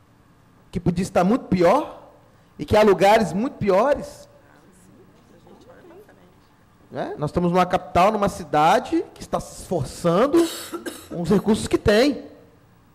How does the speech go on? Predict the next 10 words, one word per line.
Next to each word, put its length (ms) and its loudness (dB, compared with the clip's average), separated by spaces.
Né? 200 -14
E 100 -4
quando 240 0
a 40 6
gente 160 2
não 120 6
reconhece 640 4
isso, 520 0
não 120 -4
é, 300 0